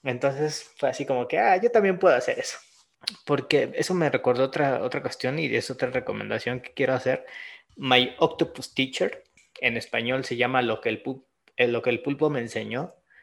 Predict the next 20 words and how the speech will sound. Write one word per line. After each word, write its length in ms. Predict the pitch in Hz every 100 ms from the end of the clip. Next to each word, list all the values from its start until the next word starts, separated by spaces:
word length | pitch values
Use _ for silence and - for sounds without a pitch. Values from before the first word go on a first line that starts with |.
| _ _ _
Y 400 | 170 170 185 190 -
es 120 | 151
muy 160 | 190 185
triste 320 | 160 - 151
porque 640 | 143 131 143 135 139 - _ _ _ _ -
el 160 | 127 123
pulpo, 300 | 160 165 165
para 180 | 123
quien 140 | 113 123
no 60 | 139
lo 100 | 127
sepa, 480 | 135 - 160 - - - - - _ -
es 160 | 147
un 100 | 160
animal 420 | 147 127 135 143 -
súper 340 | 170 170 147
inteligente 800 | 139 - - - 135 139 147 - _ _ _ _ _ _ -
y 80 | 135
súper 300 | 147 151 127
bonito. 400 | 110 110 107